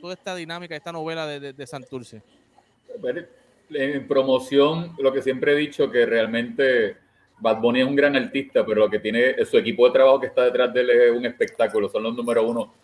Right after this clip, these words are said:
Speaker 2: en el mundo. Y realmente ese big show es el que vamos a ver en Santurce. Y ahora, pues imagínate, das el primer palo,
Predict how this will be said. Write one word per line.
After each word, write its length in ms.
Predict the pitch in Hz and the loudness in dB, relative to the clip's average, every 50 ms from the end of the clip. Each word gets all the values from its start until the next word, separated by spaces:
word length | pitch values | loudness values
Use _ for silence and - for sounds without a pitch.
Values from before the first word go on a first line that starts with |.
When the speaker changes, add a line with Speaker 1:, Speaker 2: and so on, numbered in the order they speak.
| _ _ _ | _ _ _
Speaker 2:
en 140 | - 117 117 | -6 -4 -2
el 80 | 110 107 | -2 -2
mundo. 500 | 110 120 123 123 113 104 95 90 - - - _ _ _ | -2 -4 -4 -4 -4 -4 -4 -4 -6 -12 -20 _ _ _
Y 120 | - 117 113 | -6 -4 0
realmente 720 | 107 110 110 110 113 117 117 117 - 135 127 123 127 120 | 2 2 2 0 0 -2 -4 -4 -2 0 2 4 4 4
ese 200 | 113 - 139 131 | 4 4 2 2
big 220 | 131 139 135 - - | 2 2 -2 -4 -6
show 380 | - - 160 147 143 139 131 | -4 0 2 4 6 6 6
es 80 | 120 117 | 6 4
el 80 | 117 | 4
que 100 | 117 123 | 4 4
vamos 220 | 120 123 123 131 123 | 2 2 2 0 0
a 100 | 123 123 | 0 2
ver 100 | 123 120 | 2 2
en 100 | 120 117 | 0 -2
Santurce. 640 | - - 117 110 - - 143 143 143 - - 113 104 - _ _ _ _ _ _ _ | -2 -2 -2 -2 0 -2 -2 -2 -2 -2 -2 -2 -2 -4 _ _ _ _ _ _ _
Y 80 | 113 107 | 2 4
ahora, 280 | 104 104 107 117 107 | 4 6 6 6 4
pues 100 | 131 123 | 2 2
imagínate, 420 | 120 113 110 117 113 113 104 107 101 | -2 -2 -2 -2 -2 0 2 2 2
das 160 | 104 104 117 | 4 4 4
el 140 | 120 120 - | 2 2 0
primer 320 | 127 123 127 123 120 - | -4 -2 0 -2 -2 0
palo, 460 | - 139 139 135 123 113 113 107 - | 2 2 4 4 4 2 2 0 -2